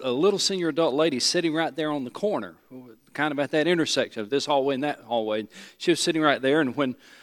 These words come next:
when Le-, I, I was walking down the hall, and Lisa said, "Where are you going?" And the little lady said, "I'll tell you where he's going. He's going down the memory care unit, memory care unit."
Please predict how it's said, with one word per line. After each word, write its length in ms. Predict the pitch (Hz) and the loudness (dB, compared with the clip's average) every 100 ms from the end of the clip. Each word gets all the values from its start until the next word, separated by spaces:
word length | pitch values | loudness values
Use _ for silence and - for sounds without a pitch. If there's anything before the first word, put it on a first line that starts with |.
| - _ - | -20 _ -4
when 180 | 156 156 | 0 4
Le-, 220 | 202 151 | 4 6
I, 140 | 135 | 2
I 160 | 180 170 | 4 4
was 160 | 208 | 4
walking 280 | 143 165 175 | 4 2 2
down 160 | 165 160 | 2 0
the 60 | |
hall, 400 | 143 185 220 170 | 4 6 8 8
and 140 | 151 143 | 4 2
Lisa 320 | 156 170 160 | 2 2 0
said, 320 | - 170 139 | 2 2 4
"Where 80 | 247 | 2
are 40 | |
you 140 | 262 233 | 2 2
going?" 460 | 175 226 226 120 - - - | 2 4 4 0 -6 -16 -4
And 160 | 151 | -2
the 40 | 147 | 2
little 260 | 165 185 | 4 6
lady 220 | 170 208 185 | 6 6 4
said, 200 | 151 - - - | 2 0 -6 4
"I'll 160 | 190 277 | 6 10
tell 160 | 254 | 12
you 140 | 233 185 | 12 10
where 180 | 208 | 10
he's 140 | 196 160 | 8 6
going. 320 | 185 214 226 | 6 8 8
He's 180 | 190 220 | 6 6
going 200 | 226 208 | 4 6
down 200 | 214 202 | 6 6
the 80 | 202 | 4
memory 320 | 240 247 196 | 6 6 6
care 240 | 196 175 | 6 6
unit, 340 | 160 151 120 - _ _ _ | 4 0 -2 -8 _ _ _
memory 280 | 185 277 208 | 4 6 6
care 220 | 147 160 | 2 0
unit." 300 | 127 113 90 | 0 -4 -10